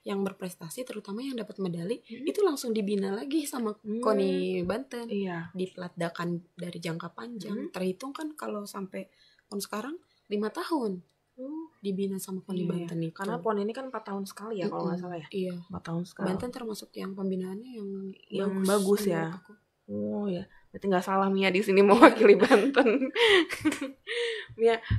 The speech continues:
Speaker 2: eh, ada lagi nggak sih pesan-pesan yang mau disampaikan gitu? Mungkin ke teman satu cabang olahraga ya? Kan Mia dari Muay Thai juga kan?
Speaker 1: Iya.
Speaker 2: Pernah ikut di Wushu juga itu.
Speaker 1: Mm-mm.
Speaker 2: Eh, pengen ada yang disampaikan nggak sih buat semangatnya? Mungkin.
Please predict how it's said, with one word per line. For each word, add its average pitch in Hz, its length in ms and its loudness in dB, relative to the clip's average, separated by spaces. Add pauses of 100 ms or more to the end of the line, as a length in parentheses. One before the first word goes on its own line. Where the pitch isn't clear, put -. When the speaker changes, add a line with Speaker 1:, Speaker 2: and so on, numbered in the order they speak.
(140)
Speaker 2:
eh, 180 580 0 (360)
ada 190 180 -4
lagi 180 200 2
nggak 185 140 2
sih 196 120 -6
pesan-pesan 190 400 -6
yang 185 80 -4
mau 185 80 -2
disampaikan 180 500 -6
gitu? 175 200 -4
Mungkin 175 340 -4 (260)
ke 180 160 -10
teman 170 320 -8
satu 175 720 -4 (260)
cabang 170 300 -4
olahraga 165 400 -2
ya? 165 160 2 (180)
Kan 202 160 -12
Mia 202 160 0
dari 190 160 2
Muay 175 260 -2
Thai 175 140 -6
juga 175 220 -4
kan? 185 100 -4
Speaker 1:
Iya. 190 140 -8 (180)
Speaker 2:
Pernah - 220 -6
ikut 170 160 -6
di 190 140 -4
Wushu 180 340 -2
juga 180 420 -2
itu. 175 300 -6
Speaker 1:
Mm-mm. 185 260 -12 (800)
Speaker 2:
Eh, 175 300 -8
pengen 180 240 -8
ada 180 100 -6
yang 175 140 -2
disampaikan 180 480 -6
nggak 196 160 -2
sih 214 100 -4
buat 180 400 2
semangatnya? 190 920 -4 (500)
Mungkin. 226 320 -6